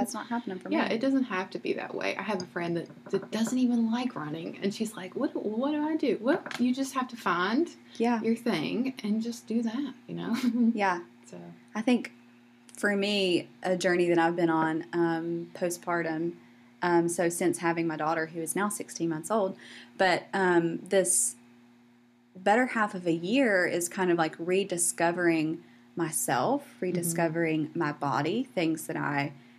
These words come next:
Speaker 1: can do and can't do like I used to. Like, I
Speaker 2: Right.
Speaker 1: thought that I was gonna be able to jump right back into running and, um,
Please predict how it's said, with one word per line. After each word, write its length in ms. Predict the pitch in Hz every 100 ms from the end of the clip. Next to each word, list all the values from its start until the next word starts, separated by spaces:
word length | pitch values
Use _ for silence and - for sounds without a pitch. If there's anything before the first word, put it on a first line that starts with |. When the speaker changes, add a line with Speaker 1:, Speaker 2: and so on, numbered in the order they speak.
| - -
Speaker 1:
can 380 | - 233 240
do 340 | 226 240 240 262
and 180 | - 175
can't 380 | 170 - 190 214
do 180 | 226 233
like 180 | 190 190
I 60 |
used 440 | 175 175 170 - -
to. 280 | 254 269 320
Like, 200 | 240 180
I 60 |
Speaker 2:
Right. 100 | 190
Speaker 1:
thought 300 | - 214 208
that 80 | 202
I 100 | 185
was 140 | 175 -
gonna 160 | 185
be 100 | 180
able 140 | 180 175
to 100 | 165 165
jump 280 | - 175 175
right 260 | 165 175 175
back 240 | 185 185
into 280 | 175 180 175
running 420 | 165 156 175 233
and, 180 | 190 160 - - - - -
um, 600 | 185 180 170 160 151 160